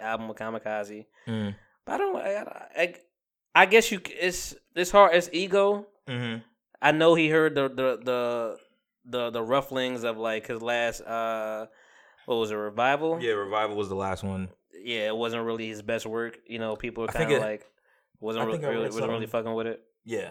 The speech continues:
Speaker 2: I think I read something that said it ain't even go gold yet. And that's crazy for being an Eminem album.
Speaker 1: It's crazy. It's been out, like, a year already, kinda.
Speaker 2: Yeah, it was last year.
Speaker 1: So, yeah, I mean, I, I guess
Speaker 2: I'm gonna
Speaker 1: it
Speaker 2: have to verify that, like,
Speaker 1: Yeah.
Speaker 2: but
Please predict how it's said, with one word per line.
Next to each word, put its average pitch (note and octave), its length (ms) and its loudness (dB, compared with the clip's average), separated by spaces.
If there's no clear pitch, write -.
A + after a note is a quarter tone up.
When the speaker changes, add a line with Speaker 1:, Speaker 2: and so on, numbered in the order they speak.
Speaker 2:
I - 40 -14
think C#3+ 120 -6
I A2+ 60 0
read A2+ 160 0
something G#2+ 220 -4
that G#2 100 -6
said B2 200 0
it - 40 -6
ain't C3 140 -2
even A#2 120 -4
go G#2+ 140 4
gold G#2 320 2
yet. F#2 200 -10
And A#2 160 0
that's A#2 120 0
crazy G#2 440 -2
for - 160 -14
being G2 240 -4
an F#2+ 180 -6
Eminem F#2+ 240 -8
album. G2 320 -10
Speaker 1:
It's C3+ 120 -6
crazy. C3+ 280 0
It's G2+ 40 -10
been G#2+ 120 -8
out, G2 100 -8
like, F2+ 140 -12
a F2 40 -18
year F2 440 -14
already, D2+ 180 -18
kinda. - 240 -18
Speaker 2:
Yeah, - 140 -2
it G2 40 2
was D3 80 -4
last - 280 -6
year. - 180 -8
Speaker 1:
So, F2 460 -12
yeah, D#3 280 2
I C#3+ 40 4
mean, D3+ 160 2
I, D#3+ 180 6
I E3+ 80 4
guess G3 120 6
Speaker 2:
I'm D3+ 40 8
gonna - 0 -
Speaker 1:
it - 40 -
Speaker 2:
have F3+ 100 10
to B2 60 2
verify A#2 440 6
that, F#2+ 320 -2
like, F#2+ 380 -2
Speaker 1:
Yeah. A2+ 120 -2
Speaker 2:
but G2+ 300 4